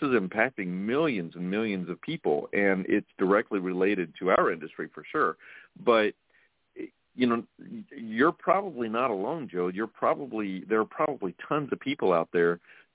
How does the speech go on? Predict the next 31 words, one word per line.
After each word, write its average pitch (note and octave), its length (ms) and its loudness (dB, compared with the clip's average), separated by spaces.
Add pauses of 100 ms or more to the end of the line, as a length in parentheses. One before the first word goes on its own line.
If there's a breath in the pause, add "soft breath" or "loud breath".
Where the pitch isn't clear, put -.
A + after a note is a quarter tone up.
(100)
that, G2+ 260 4 (240)
I - 40 2
mean, G#2+ 120 2
I, G#2+ 200 4
I C3 120 8
would D3+ 160 2 (380)
venture B2 280 0
to F#2+ 60 -10
say A#2 160 -2
there's F#2 240 -4
probably A#2 220 -2
a F2 60 0
lot A2 280 4
more G#2+ 180 0
people G2+ 500 0 (300 soft breath)
that G#2 140 6
are G2 160 8
aware G2+ 420 6
of F#2 160 2
the F#2 120 -6
potential G2+ 680 -8
relationship F2+ 760 -4
between E2+ 580 -8
Kelce F2 640 0
and, E2+ 420 0 (520 loud breath)
and, E2 400 2 (520)
uh, E2 220 4
what's D2+ 300 2
her F2 80 0
name? D#2+ 320 -4 (180)
Uh, D2+ 300 -2